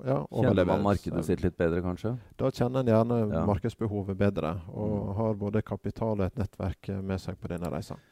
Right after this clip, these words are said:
Speaker 2: Men hvis vi, eh, starter helt på scratch, hvis Odd Rikard og jeg har kommet på en veldig smart, ny, eh, fangstteknologi for sjøpølser, og kommer til deg, hvilke råd, eh, gir du oss da?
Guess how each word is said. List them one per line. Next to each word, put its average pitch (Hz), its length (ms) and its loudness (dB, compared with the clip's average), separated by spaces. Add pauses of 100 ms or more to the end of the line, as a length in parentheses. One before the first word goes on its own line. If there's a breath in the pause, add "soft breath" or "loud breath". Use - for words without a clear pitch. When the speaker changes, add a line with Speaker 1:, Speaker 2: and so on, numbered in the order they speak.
(280 soft breath)
Speaker 2:
Men 143 260 2
hvis 151 360 -2
vi, 120 240 2
eh, 107 840 0
starter 98 340 0
helt 90 140 2
på 90 100 -6
scratch, - 400 -2
hvis 90 260 -6
Odd 92 120 -2
Rikard 82 280 -2
og 85 80 0
jeg 82 160 0
har 82 160 -2
kommet 85 260 -8
på 76 140 -2
en 78 100 -4
veldig 76 360 -2
smart, 78 340 -6 (260)
ny, 78 380 -4
eh, 76 140 -4
fangstteknologi 85 1080 -6
for - 200 -8
sjøpølser, 98 560 -2 (340)
og 90 80 -10
kommer 82 240 -8
til 90 80 -2
deg, 92 220 2
hvilke 87 280 -2
råd, 80 300 -2
eh, 82 280 0
gir 82 120 -2
du 80 140 -6
oss 78 120 -8
da? 80 140 -4